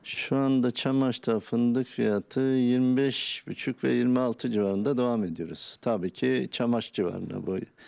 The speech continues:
Ee, Fas buradan aşağılara yirmi beş buçuk, yirmi beş o civarlarda diyor. Tabii randımana göre. Bir randıman beş yüz lira. Ee, yük-, bu civarlar elli üç, elli dört, o civarlarda geliyor. Biz de randımanla göre fiyatları millete veriyoruz.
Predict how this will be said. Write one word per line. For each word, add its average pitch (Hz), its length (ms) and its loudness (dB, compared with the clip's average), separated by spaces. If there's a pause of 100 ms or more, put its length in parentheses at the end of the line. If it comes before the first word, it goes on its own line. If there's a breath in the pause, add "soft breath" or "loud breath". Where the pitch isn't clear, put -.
(440 loud breath)
Ee, 101 540 2
Fas - 840 -4
buradan 120 400 0
aşağılara 107 560 0
yirmi 113 280 2
beş 113 260 -2
buçuk, - 320 -8
yirmi 113 220 2
beş 101 220 -2
o 110 120 -2
civarlarda 95 640 0
diyor. 110 260 0
Tabii 135 340 -2
randımana 175 480 2
göre. 90 280 -4 (460 loud breath)
Bir 143 100 2
randıman 139 480 2
beş 143 260 0
yüz 95 200 -6
lira. 90 200 -8 (640 loud breath)
Ee, 113 80 2
yük-, 123 500 0
bu 151 200 4 (100)
civarlar 139 440 2
elli 123 500 2
üç, 113 200 0
elli 107 200 2
dört, 95 200 -2
o 131 120 0
civarlarda 117 560 2
geliyor. 101 320 0
Biz 117 160 0
de 104 100 2
randımanla 113 720 2
göre 104 280 2
fiyatları 120 720 0
millete 131 600 0
veriyoruz. 160 560 2